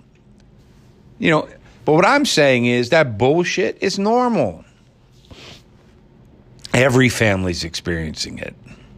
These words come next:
Everybody is gonna rub the, someone the wrong way in a family.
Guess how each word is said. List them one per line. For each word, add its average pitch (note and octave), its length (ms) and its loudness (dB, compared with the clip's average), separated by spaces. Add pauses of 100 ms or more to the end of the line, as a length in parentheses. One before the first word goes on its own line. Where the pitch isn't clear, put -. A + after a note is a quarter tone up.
(1120)
Everybody A2 800 2 (320)
is G#2 160 -6
gonna A#2 220 2
rub A2+ 500 2 (1400)
the, A2+ 280 2
someone B2 360 4
the B2 100 4
wrong A#2 280 4
way B2+ 200 4
in G#2+ 80 -2
a G#2 40 -6
family. B2+ 580 -4